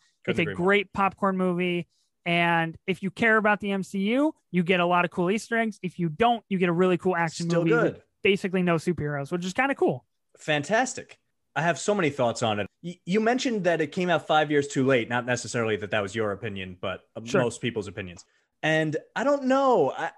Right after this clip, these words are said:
Speaker 1: I feel like it's cooler that we get to send Natasha off this way instead of dying.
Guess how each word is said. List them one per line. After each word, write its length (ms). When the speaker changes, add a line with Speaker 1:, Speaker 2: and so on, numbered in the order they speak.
Speaker 1:
I 100
feel 280
like 200
it's 120
cooler 680
that 220
we 140
get 320
to 120
send 580
Natasha 560
off 300
this 280
way 240
instead 400
of 180
dying. 360